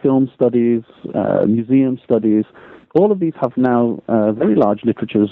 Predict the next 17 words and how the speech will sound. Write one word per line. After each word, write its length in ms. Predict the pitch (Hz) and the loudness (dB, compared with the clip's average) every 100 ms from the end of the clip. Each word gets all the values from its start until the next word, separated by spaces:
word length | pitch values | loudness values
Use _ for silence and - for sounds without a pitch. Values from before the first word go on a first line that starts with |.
| - | -4
pertaining 380 | - - 95 98 | -6 -2 0 0
to 100 | - | 0
the 60 | 101 | 0
Holocaust, 520 | 98 101 - 113 - - - - - - - | 0 -2 -2 -4 -4 -12 -20 -20 -20 -8 -2
um, 300 | 113 113 110 110 135 | 0 2 0 0 -2
as 80 | 135 | -2
does 100 | 123 135 | 0 0
every 140 | 135 | 0
other 120 | 180 220 | 0 -2
discipline, 320 | 107 - - 101 107 | -4 -4 -4 -2 0
geography 420 | 107 110 - 101 | -2 -2 -2 -2
and 100 | 95 | 0
music 380 | 117 117 110 110 - | 0 2 0 -4 -4
and, 100 | 107 113 | -4 -2
and 100 | 110 - | -4 -2
so 80 | 156 | -2
on. 40 | 107 | -2